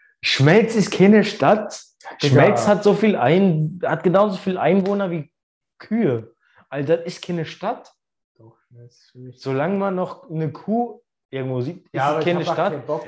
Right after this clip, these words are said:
Speaker 1: In der
Speaker 2: äh,
Speaker 1: Stadt
Speaker 2: in
Speaker 1: ist die einzige Kuh, die du siehst, im Kühregal.
Speaker 2: Ich hab aber keinen Bock, in der Buxtehude irgendwo dahin zu arbeiten, dann wo Berufsfeuerwehr ist, Alter. Das ist dann ich.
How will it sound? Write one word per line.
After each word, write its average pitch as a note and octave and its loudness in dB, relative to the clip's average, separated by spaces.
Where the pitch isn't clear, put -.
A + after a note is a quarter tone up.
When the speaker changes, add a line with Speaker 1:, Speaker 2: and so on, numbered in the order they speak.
Speaker 1:
In F3 0
der F3+ 0
Speaker 2:
äh, F3 -8
Speaker 1:
Stadt G3+ -6
Speaker 2:
in G#3 -6
Speaker 1:
ist F#3+ -8
die E3 -6
einzige E3 -8
Kuh, F3 -4
die F3 0
du D3 -2
siehst, F3 -10
im C#3 -12
Kühregal. A2+ -4
Speaker 2:
Ich - -20
hab B2+ -16
aber B2 -4
keinen B2+ -8
Bock, B2+ -6
in B2 -8
der A2+ -8
Buxtehude D3+ -4
irgendwo A#2+ -6
dahin A2+ -12
zu - -20
arbeiten, A2 -16
dann A2 -20
wo A2 -20
Berufsfeuerwehr A2 -20
ist, - -20
Alter. G#2+ -20
Das G#2+ -20
ist F4 -20
dann - -20
ich. - -20